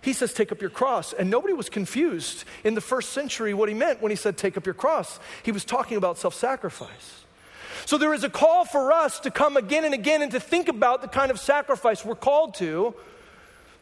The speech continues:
So we look at a passage like Galatians chapter five, and it talks at first here in the section we're studying about freedom. It says in Galatians five thirteen,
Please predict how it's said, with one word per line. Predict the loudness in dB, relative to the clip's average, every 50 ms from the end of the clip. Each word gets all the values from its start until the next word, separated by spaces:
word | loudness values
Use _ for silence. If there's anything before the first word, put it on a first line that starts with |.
| _ _ -4
So | -2 0
we | 0 0
look | 0 0 0
at | 0
a | 0 2
passage | 2 2 2 2 0 -2 0 0
like | 0 2 2
Galatians | 0 0 0 0 -2 -4 -6 -6 -6 -4
chapter | 0 2 2 2 2 0 -4
five, | -2 0 2 2 4 4 4 4 4 0 -2 -8 -16 -18 -18 -8 -4
and | -2 0 0
it | 0
talks | 2 4 4 4 4 2 -2
at | -4 -2
first | 0 0 0 0 -2 -2
here | -2 0 0 0
in | 0 0
the | 0
section | 2 2 2 2 0 -4 -2
we're | -2 -2
studying | -2 0 0 2 2 2 2 0 0 -2 -4 -8 -12 -18 -6 -2
about | 0 4 4 4 2 0
freedom. | -6 -4 -4 -2 0 0 -2 -2
It | -2 -2
says | -2 0 0 0
in | 0 0
Galatians | 0 0 0 0 -2 -6 -4 0
five | 0 2 2 2 0
thirteen, | -2 -4 -4 -4 -4 -2 0 0 2 2 2 0 0 -4